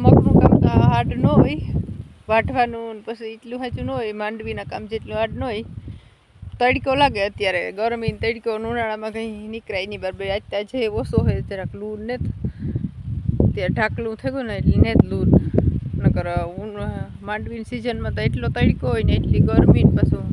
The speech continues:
કામ એટલું હાર્ડ હોય, જેજું બધું હોય કામ એમાં, ખૂટે નહીં, પણ ઝીણું ઝીણું બહુ કામ હોય એમાં. તો ઈ મગ ભરાઈને આવે ને તો આપણે સા બનવા મૂકી દઈએ એટલે સરસ મજાની સા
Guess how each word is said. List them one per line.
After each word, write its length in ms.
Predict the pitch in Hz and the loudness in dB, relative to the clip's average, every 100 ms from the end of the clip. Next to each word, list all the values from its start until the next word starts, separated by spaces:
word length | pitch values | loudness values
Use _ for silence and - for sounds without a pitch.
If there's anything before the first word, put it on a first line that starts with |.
| - - - - - - - - | 0 2 4 2 -2 -14 -10 0
કામ 200 | 240 233 | 4 6
એટલું 360 | 226 226 226 247 247 | 6 4 0 2 4
હાર્ડ 220 | 247 233 | 4 4
હોય, 320 | 240 220 214 214 - - - - - - - - - - - - - - - - | 2 2 2 2 4 6 6 4 2 2 2 2 2 0 2 0 -2 4 6 6
જેજું 280 | - - 208 | 6 4 4
બધું 240 | 190 208 | 0 -2
હોય 220 | 220 220 202 214 | -4 -6 -8 -8
કામ 140 | 202 | -8
એમાં, 260 | 208 220 277 - - - | -8 -6 -8 -4 2 4
ખૂટે 260 | 277 277 247 | 4 2 0
નહીં, 200 | 247 226 | 0 2
પણ 160 | 247 254 | 4 6
ઝીણું 220 | 247 240 | 4 2
ઝીણું 200 | 220 220 226 | 2 4 4
બહુ 80 | 233 - | 4 0
કામ 120 | 196 | -4
હોય 140 | 185 180 | -6 -8
એમાં. 160 | 202 _ _ _ _ _ - - - - | -8 _ _ _ _ _ -6 -6 -6 -10
તો 80 | 240 | -8
ઈ 720 | 226 233 247 226 233 226 226 - 226 | -8 -8 -8 -8 -8 -8 -8 -8 -6
મગ 160 | 240 226 226 226 226 - - | -8 -8 -10 -10 -12 -18 -10
ભરાઈને 320 | - 262 269 | -2 0 2
આવે 140 | 302 - | 4 6
ને 120 | - | 6
તો 60 | 254 | 4
આપણે 220 | 254 240 277 | 0 -8 -10
સા 160 | 247 247 | -8 -8
બનવા 300 | 240 240 233 | -10 -14 -14
મૂકી 240 | 247 254 285 | -14 -12 -12
દઈએ 160 | 269 277 | -10 -10
એટલે 200 | 262 240 233 | -10 -10 -14
સરસ 280 | 240 233 240 | -14 -14 -16
મજાની 280 | 240 233 233 | -14 -12 -10
સા 80 | 247 | -10